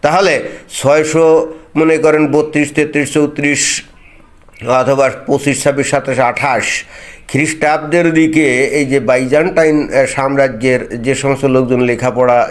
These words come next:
জানতো, যারা বিভিন্ন জিনিস রেকর্ড করে রাখতো, বা পার্সিয়ান, আহ, রাজসভার যারা রেকর্ড টেকর্ড করে রাখতো, তাহলে তাদের, আহ, এই ধরনের কোনো, আহ, রেকর্ডে এগুলো লিপিবদ্ধ থাকবে না। এবং আজকে এসে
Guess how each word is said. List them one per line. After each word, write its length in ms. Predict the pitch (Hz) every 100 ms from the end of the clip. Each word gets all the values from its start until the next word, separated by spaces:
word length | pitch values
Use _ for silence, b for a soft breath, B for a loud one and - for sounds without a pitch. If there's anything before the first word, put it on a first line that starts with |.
| 113
জানতো, 400 | 127 120 120 117
যারা 240 | 117 113
বিভিন্ন 380 | 101 117 123 127
জিনিস 300 | 123 123 113
রেকর্ড 340 | 123 135 127
করে 180 | - 123
রাখতো, 500 | 127 131 - 107 - B B B 131
বা 120 | 131
পার্সিয়ান, 720 | 131 131 131 147 143 139 139
আহ, 340 | - 123 123
রাজসভার 640 | 123 123 - - 127 127 117
যারা 200 | 120 117
রেকর্ড 340 | 117 127 123
টেকর্ড 260 | 120 120 120
করে 220 | 120 120
রাখতো, 480 | 120 117 - 92 - B B -
তাহলে 180 | 131
তাদের, 380 | 131 117 113 135
আহ, 540 | 127 104 117 110 107 110
এই 80 |
ধরনের 400 | 110 127 127 127
কোনো, 300 | - 131 127
আহ, 380 | 117 92 104 98
রেকর্ডে 440 | 110 110 139 135 123
এগুলো 320 | 90 110 131
লিপিবদ্ধ 680 | 104 104 120 123 131 117 139
থাকবে 380 | 139 151 143 151
না। 180 | 131 90 - B B 131
এবং 240 | 135 87 107 127
আজকে 300 | 143 - 151
এসে 340 | 143 143 143